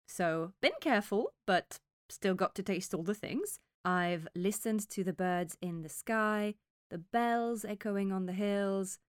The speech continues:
the wind dancing in the leaves of the lemon and mandarin tree. The weather was on our side too, and a visit to the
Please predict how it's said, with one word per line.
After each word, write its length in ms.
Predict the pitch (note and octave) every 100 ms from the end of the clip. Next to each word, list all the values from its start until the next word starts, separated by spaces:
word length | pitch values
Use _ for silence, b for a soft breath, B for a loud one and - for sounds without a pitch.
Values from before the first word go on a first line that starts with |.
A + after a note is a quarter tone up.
| -
the 100 | F#3
wind 380 | F#3 A#3 A3+ -
dancing 440 | G3 G3+ G3+ G3+
in 120 | G3
the 80 | F#3+
leaves 440 | F3+ G3 G3+ G3 F#3
of 120 | E3
the 120 | E3+
lemon 400 | F3 F3+ F3+ F3+
and 220 | E3 E3
mandarin 480 | E3 F3 F3 E3+ E3
tree. 480 | - F3 F3 F3 F3 _ _ _ -
The 100 | A3
weather 520 | F#3+ B3+ B3+ G#3+ D#3+
was 240 | E3+ F3+
on 140 | F3+ F3
our 160 | E3
side 340 | D#3+ E3+ D3+ C#3
too, 260 | - D3+ C#3+ -
and 200 | F3+ F3
a 80 |
visit 560 | D3+ F3 D4 G3 - - -
to 200 | F3 E3
the 320 | E3 E3 D#3